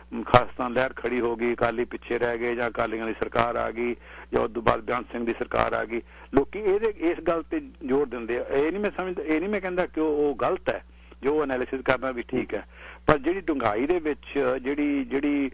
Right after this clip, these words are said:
ਹੋਰ, ਅਹ, ਜਿਹੜੀ society ਨੂੰ day to day life ਤੇ ਜਿਹੜੀ ਚੀਜ਼ ਇੰਡ-, ਅਹ, indicate ਕਰਦੀ ਹੈ,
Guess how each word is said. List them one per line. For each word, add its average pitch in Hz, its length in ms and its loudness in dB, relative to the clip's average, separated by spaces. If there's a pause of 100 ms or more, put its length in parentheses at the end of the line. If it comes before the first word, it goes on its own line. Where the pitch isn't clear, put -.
(380)
ਹੋਰ, 170 680 4
ਅਹ, 131 480 -6
ਜਿਹੜੀ 135 340 0
society 139 400 2
ਨੂੰ 156 160 0 (360)
day 165 80 4
to 208 200 -4
day 190 100 2
life 135 280 0
ਤੇ 139 80 -2
ਜਿਹੜੀ 143 220 0
ਚੀਜ਼ 127 260 -2
ਇੰਡ-, 120 260 -4
ਅਹ, 120 400 -2
indicate 127 580 0
ਕਰਦੀ 110 400 0
ਹੈ, 123 120 -2